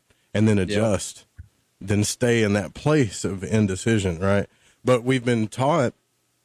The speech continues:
Speaker 1: by the outside world, the mirror world, to, that has judged us so much that every time we come to a decision, we've been taught that we, we're not good enough to make our own decisions.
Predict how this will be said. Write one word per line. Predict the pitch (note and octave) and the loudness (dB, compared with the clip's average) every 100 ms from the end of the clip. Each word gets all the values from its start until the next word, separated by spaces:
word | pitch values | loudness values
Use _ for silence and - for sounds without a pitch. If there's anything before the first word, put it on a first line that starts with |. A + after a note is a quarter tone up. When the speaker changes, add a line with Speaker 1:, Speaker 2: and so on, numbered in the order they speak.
| _ _ _ _ _ - | _ _ _ _ _ -6
Speaker 1:
by | A#2 G#2+ G#2+ | -2 0 0
the | G#2 A2+ | 2 0
outside | C3+ - A#2+ G2 F2 | -2 -2 -2 -2 0
world, | A2 F#2 F2 | 2 2 -2
the | F#2+ | -4
mirror | F2+ G2 A#2+ G#2 F2 | -2 0 0 0 -2
world, | F#2 F2+ D#2+ F#2+ - _ _ _ _ _ _ _ F#2+ F2+ _ - | 0 0 0 -4 -6 _ _ _ _ _ _ _ -18 -18 _ -6
to, | A#2 A#2+ | -2 -2
that | A2 A2+ F#2 | 0 -4 -2
has | A#2 F#2+ | -4 -2
judged | G2 B2+ A#2+ - | 0 0 0 -4
us | E2+ - | -6 -6
so | - A#2 A#2 | -2 2 2
much | A2 A#2+ F2+ - - - _ _ | 2 0 -2 -6 -12 -14 _ _
that | A2 G2 | -8 -6
every | B2+ B2+ D3 | -4 -2 0
time | C3+ C#3+ C3 | 2 2 2
we | B2+ | 0
come | C#3 C#3 A#2+ | 2 2 2
to | C3 | 2
a | A2+ | 2
decision, | G#2 - D#3+ B2+ F2+ D#2+ E2+ _ _ _ _ _ _ _ | 0 2 2 2 -2 -10 -16 _ _ _ _ _ _ _
we've | G2+ A2 G#2+ | -2 0 0
been | G#2 | -2
taught | G2+ A2+ G#2+ F2 | -4 -2 -2 -2
that | G2+ | -6
we, | F#2+ G#2+ A2+ | -2 -2 -2
we're | G2 G#2+ | -2 -2
not | G#2 F2+ | -2 -2
good | A#2 | -2
enough | G2+ F#2 | 0 -2
to | G2 | -2
make | F#2+ F2+ | -2 0
our | F2 | -2
own | F2 | -2
decisions. | D#2 - F2 F2 F2 - _ | -4 -4 -2 -2 -4 -14 _